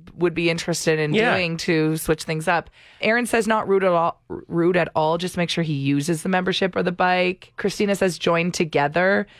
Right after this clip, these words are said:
Speaker 1: Sasha says, "I'd cry if I got exercisey e-, equipment for Christmas."
Speaker 2: Yeah.
Speaker 1: Cry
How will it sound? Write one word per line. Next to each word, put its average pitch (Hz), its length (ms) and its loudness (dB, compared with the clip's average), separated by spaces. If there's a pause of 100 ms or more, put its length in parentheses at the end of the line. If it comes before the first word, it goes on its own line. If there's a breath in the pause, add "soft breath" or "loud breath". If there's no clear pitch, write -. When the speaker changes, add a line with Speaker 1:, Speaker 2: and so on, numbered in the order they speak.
Speaker 1:
Sasha 247 440 -2
says, 262 220 0
"I'd 240 180 0
cry 190 340 2
if 190 160 2
I 185 80 2
got 180 220 2
exercisey 170 720 0
e-, - 60 -10 (380)
equipment 165 480 0
for 160 120 0
Christmas." 135 580 -2
Speaker 2:
Yeah. 101 380 2 (720)
Speaker 1:
Cry 208 420 0